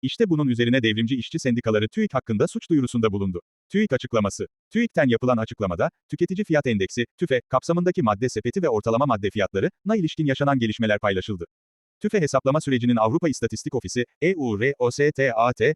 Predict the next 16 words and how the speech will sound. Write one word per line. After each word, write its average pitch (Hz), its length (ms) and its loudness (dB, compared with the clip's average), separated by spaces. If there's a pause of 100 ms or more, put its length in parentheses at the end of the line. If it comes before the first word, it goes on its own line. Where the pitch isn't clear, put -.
harmonize 151 440 0
tüketici 131 380 -4
fiyat 147 200 0
endeksleri 113 420 0
metodoloji 104 500 -2
el 180 120 2
kitabında 113 400 0
belirtilen 101 440 -2
norm 180 180 0
ve 175 80 -2
standartlara 107 540 0
uygun 120 240 -2
olarak 104 320 0
yürütüldüğü 110 360 -4
vurgulanan 110 420 0
açıklamada, 98 520 -4